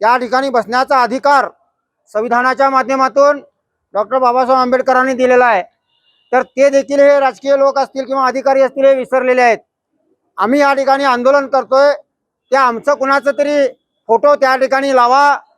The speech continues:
किंवा हे रेल्वे स्टेशन आमच्या नावावर करा किंवा एका समुदायाच्या नावानं करा, हा आमचा आंदोलनाचा भाग नाही आहे. आमचा आंदोलनाचा भाग जो आहे, तुम्ही जर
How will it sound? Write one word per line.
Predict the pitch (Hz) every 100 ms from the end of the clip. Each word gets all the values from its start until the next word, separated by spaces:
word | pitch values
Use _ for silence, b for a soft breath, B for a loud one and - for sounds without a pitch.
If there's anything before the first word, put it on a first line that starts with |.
| _ _
किंवा | 226 247 269
हे | 269
रेल्वे | 262 240 262
स्टेशन | 269 285 269
आमच्या | 269 240 262
नावावर | 269 247 262 277 277
करा | 254 254 285 277 - _ _ _
किंवा | 226 262
एका | 277 247 269
समुदायाच्या | - 233 262 277 269 285
नावानं | 269 247 269 277
करा, | 269 269 277 269
हा | - - 247 277
आमचा | 240 220 277 285 - _ _ _ _ _ _ _ _ _ _ _ -
आंदोलनाचा | 196 220 269 269 277 277
भाग | 269 269
नाही | 262 269
आहे. | 262 233 175 _ _ _ _
आमचा | - 190 202 269
आंदोलनाचा | 262 247 269 277 277 285
भाग | 262 262
जो | 254 269
आहे, | 254 254 269 208 _ _ _ _ _ _ _ _ _ _
तुम्ही | 208 262
जर | 269 294